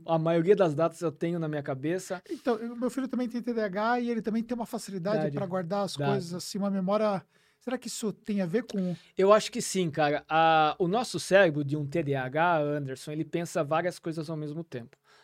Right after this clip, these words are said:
Speaker 1: né? Ah, lembra que você uma vez falou pra mim, você e o, e o Rogério Famelli num treinamento seu, eu lembro até hoje da sua fala e dele. "Fabrício, falta foco. Fabrício, falta foco." Lembra
Speaker 2: Foi,
Speaker 1: disso?
Speaker 2: lembro.
Speaker 1: Lembra disso? Não, não esqueço. Foi, cara, a parte.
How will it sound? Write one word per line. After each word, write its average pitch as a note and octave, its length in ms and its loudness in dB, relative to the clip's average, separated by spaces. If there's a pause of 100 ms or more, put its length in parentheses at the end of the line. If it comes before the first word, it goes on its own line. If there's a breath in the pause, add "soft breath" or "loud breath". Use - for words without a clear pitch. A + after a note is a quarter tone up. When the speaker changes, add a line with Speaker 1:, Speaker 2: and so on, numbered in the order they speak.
(160 soft breath)
Speaker 1:
né? C#3 200 -6 (340 loud breath)
Ah, D#3 600 0
lembra C#4 320 2
que A3 100 -8
você F3 320 0
uma E3 180 2
vez F3+ 220 0
falou D3+ 200 -4
pra D3 120 -6
mim, E3+ 140 -4
você F#3+ 360 0
e A3+ 140 -2
o, A3 460 6
e F#3 180 0
o G3 460 2
Rogério E3+ 400 0
Famelli D#3 460 -2
num D#3 120 -6
treinamento D3+ 520 -6
seu, D#3 120 0
eu F#3+ 80 2
lembro G3+ 240 2
até B3 200 0
hoje E3+ 120 0
da D3+ 120 0
sua G3+ 180 -2
fala G3 260 0
e A#3 40 -6
dele. C#3 280 0 (220 loud breath)
"Fabrício, E3 400 2
falta E3+ 260 0
foco. E3 440 2
Fabrício, E3 480 -4
falta D#3 260 -4
foco." D3+ 380 -2
Lembra F3 260 -2
Speaker 2:
Foi, F#3 140 6
Speaker 1:
disso? F#3 160 -4
Speaker 2:
lembro. D#3 340 -10
Speaker 1:
Lembra F#3 260 6
disso? F#3 340 4 (200)
Não, C4 320 2
não G3+ 420 6
esqueço. F3+ 460 4
Foi, D#3+ 100 -2
cara, E3 280 2
a D3+ 40 -6
parte. G3 360 0